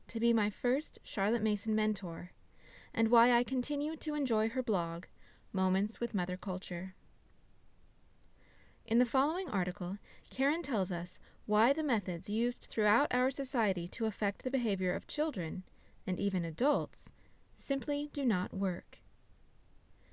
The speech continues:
As the mother of three young children, I encounter this everywhere,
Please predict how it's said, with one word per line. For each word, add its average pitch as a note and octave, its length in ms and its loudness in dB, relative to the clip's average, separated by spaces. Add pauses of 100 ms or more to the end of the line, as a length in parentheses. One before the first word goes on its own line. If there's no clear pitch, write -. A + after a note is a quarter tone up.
(400)
As G#3+ 180 4
the A#3 80 4
mother A#3 300 6
of C4+ 80 2
three A#3+ 260 0
young A#3 300 2
children, F3+ 500 -4 (360)
I G3+ 80 2
encounter A#3 440 2
this G#3+ 240 -2 (100)
everywhere, F#3+ 600 -2